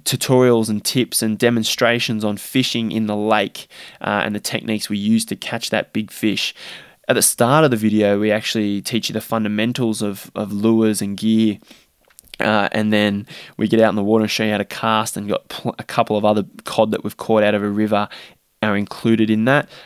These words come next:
Part two is the same thing, but golden perch. So river fishing for them on rivers, where to look for, same with impoundments, and trout is part, sorry, part three, I don't know if, what I said there, part three for the golden perch one and part four for the trout one.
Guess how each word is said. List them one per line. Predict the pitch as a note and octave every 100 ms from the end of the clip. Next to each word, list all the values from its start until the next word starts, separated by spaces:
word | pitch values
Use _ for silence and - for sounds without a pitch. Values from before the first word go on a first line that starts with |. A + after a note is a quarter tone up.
| -
Part | - D3 -
two | - B2+
is | A#2 G#2+
the | - A2
same | - A2+ G#2
thing, | A2+ A#2
but | G#2 -
golden | A#2 G#2+ G#2
perch. | - E3 F#3 - -
So | - G#2+
river | G2 A#2 A#2 A2+ G#2 -
fishing | - B2+ A2+
for | - A2
them | G#2+
on | G#2+
rivers, | G#2+ A2 A2 G#2+ -
where | G#2+ G#2+
to | G#2+
look | A2
for, | - A2 A2 -
same | - G#2 G#2
with | G2+
impoundments, | G#2 B2+ B2+ B2 A#2 - - - _
and | - A2 G#2+ G#2+ G#2
trout | - G#2+ G#2 F#2+
is | G#2 G2
part, | - A2 G2+ - - - - - _
sorry, | A2 A2
part | B2 A2
three, | - G#2+ G#2+ F#2+
I |
don't | F#2+
know | G2
if, | G2+
what | F#2+ F#2+
I |
said | G2+ G2 F#2
there, | G2
part | - A#2 G#2+
three | - A2 A2
for | G#2+ G#2+
the |
golden | G#2 G#2 G#2
perch | - A2 G2+ G#2+
one | G#2+
and | G2+
part | - A2 -
four | - - G2+ G#2 G#2
for | -
the | G2
trout | - - - G2 F#2 -
one. | F#2+ G2 G2